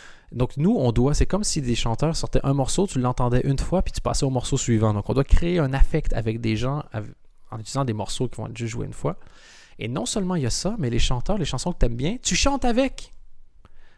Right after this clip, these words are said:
C'est malade la proximité que tu vas aller chercher à ce moment-là et la connexion que tu vas aller chercher. Et donc, pour l'humour, si tu peux faire ça,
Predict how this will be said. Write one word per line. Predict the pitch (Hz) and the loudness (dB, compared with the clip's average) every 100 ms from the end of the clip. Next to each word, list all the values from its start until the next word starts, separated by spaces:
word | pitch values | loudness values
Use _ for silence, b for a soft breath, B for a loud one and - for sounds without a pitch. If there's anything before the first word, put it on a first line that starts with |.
| - | -6
C'est | - | -2
malade | 123 139 165 214 | 0 0 -2 -2
la | 139 | 0
proximité | - 127 - - 131 123 - 170 | 0 -2 -4 -4 -4 -2 0 0
que | - | -2
tu | - - | -8 -8
vas | |
aller | - | -6
chercher | - - - - | -4 -6 -6 -6
à | - | -6
ce | - | -4
moment-là | 123 113 113 117 | -2 -2 -2 -2
et | 117 | -2
la | 113 | -4
connexion | - 113 117 - 151 | -4 -6 -4 -2 -2
que | 147 | -2
tu | |
vas | 117 | -2
aller | 107 | -2
chercher. | - 101 - 180 B B B B - | -2 0 0 0 B B B B -6
Et | 120 | -2
donc, | 123 - - | -2 -2 2
pour | 135 117 | 4 4
l'humour, | 113 147 147 165 - | 0 0 0 -2 -6
si | - 143 | -10 -10
tu | - | -12
peux | - - 285 | -4 0 0
faire | - 139 | 0 -2
ça, | - 151 175 | 0 0 -2